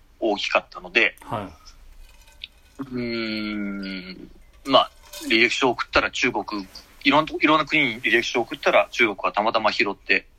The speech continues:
Speaker 1: くれたので、
Speaker 2: はい。
Speaker 1: 中国のある学校で二年ほど教師をやりました。
Speaker 2: はい。
Speaker 1: で、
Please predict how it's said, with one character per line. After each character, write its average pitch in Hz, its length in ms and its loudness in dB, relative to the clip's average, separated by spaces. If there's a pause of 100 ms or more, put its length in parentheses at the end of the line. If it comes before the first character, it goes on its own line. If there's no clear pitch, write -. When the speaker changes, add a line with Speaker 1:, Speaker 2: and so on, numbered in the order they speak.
(100)
Speaker 1:
く - 140 -8
れ 101 80 0
た 101 100 2
の 90 120 -8
で、 131 220 2 (340)
Speaker 2:
は 98 240 -8
い。 95 40 -18
Speaker 1:
中 113 240 2
国 - 60 -6
の 92 200 -6 (760)
あ 127 80 0
る 113 100 -4
学 104 260 -2
校 113 260 0
で 131 260 0 (320)
二 117 120 -6
年 123 200 0
ほ 143 120 -6
ど 208 200 -2 (340)
教 101 220 -4
師 - 160 -6
を - 160 -10 (340)
や 92 80 -2
り 92 60 -8
ま 92 100 -6
し - 80 -6
た。 - 140 -6
Speaker 2:
は 92 420 -12 (1040)
い。 - 40 -14
Speaker 1:
で、 147 180 2